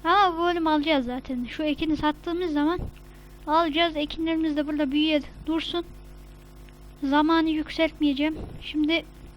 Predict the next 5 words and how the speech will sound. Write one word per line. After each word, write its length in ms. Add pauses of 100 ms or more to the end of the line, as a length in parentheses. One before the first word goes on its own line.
(280)
ekinler 500
büyür, 220
biçer 340
döverimiz 460
olmaz. 580